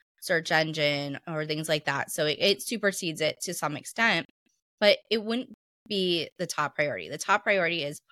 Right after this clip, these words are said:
where do the people that you most wanna find, where are they? And,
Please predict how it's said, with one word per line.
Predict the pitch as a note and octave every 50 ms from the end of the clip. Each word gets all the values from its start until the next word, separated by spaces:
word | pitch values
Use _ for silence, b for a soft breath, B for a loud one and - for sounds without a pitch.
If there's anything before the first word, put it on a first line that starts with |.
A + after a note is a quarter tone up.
| _ _ _ _ -
where | F#3 G3 G#3 A3
do | B3+
the | B3+ C4+
people | A#3+ - G#3 F#3+ F#3+ F#3
that | D#3+ D3 C#3
you | F3 E3+
most | D#3+ D#3 E3+ E3+ -
wanna | G3 F#3 F#3+ F#3 F#3 - - -
find, | - B3+ C4 A#3+ F3 D#3 D3+ D3 D#3 F3+ - - _
where | - E3 F3+ F#3+ F#3+
are | F3 F3 E3+ C3
they? | A#2 - - - _ _ _ _ _ _ _ _ _ _ _ _ -
And, | F3+ F3+ F3 E3 D#3+ D#3+ D#3+ D3+ C#3+